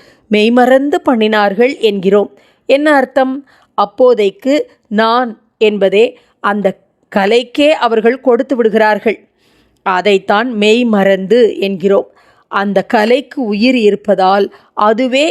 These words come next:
இவர்களுக்குள்ளே புகுந்து இவர்களை அதில் உசந்த ஒன்றை பண்ணும்படி செய்கிறது. சயின்ஸில் கூட இப்படி மெய்மறந்த நிலையில்தான், இன்ட்யூஷனில் ஐன்ஸ்டைன் போன்றவர்கள்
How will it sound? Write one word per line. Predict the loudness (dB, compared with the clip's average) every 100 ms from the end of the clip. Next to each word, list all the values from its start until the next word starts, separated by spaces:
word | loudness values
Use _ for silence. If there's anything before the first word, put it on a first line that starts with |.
| -2
இவர்களுக்குள்ளே | 0 0 0 0 -2 -2 -4 2 2
புகுந்து | 2 -4 -4 -2 0 0 -2
இவர்களை | -2 0 2 2 0 0
அதில் | -2 0 0
உசந்த | 0 0 0 0 2 2
ஒன்றை | 2 0 0 0
பண்ணும்படி | -2 -4 0 0 0 0
செய்கிறது. | 0 -2 0 0 0 -2 -4 _ _ _ _ -6
சயின்ஸில் | -2 0 0 -2 -2 -4
கூட | -2 0 2 2 2 -2
இப்படி | -8 -2 0 0
மெய்மறந்த | 0 -2 0 2 0 0 -2
நிலையில்தான், | 0 2 0 0 -2 0 0 0 -6 _ _ _ _ _ _ _ -12 -2
இன்ட்யூஷனில் | 0 2 0 0 2 2 0 0 -4 -4 -4
ஐன்ஸ்டைன் | -2 -4 -2 -2 -2 -2
போன்றவர்கள் | -2 -2 0 0 0 -2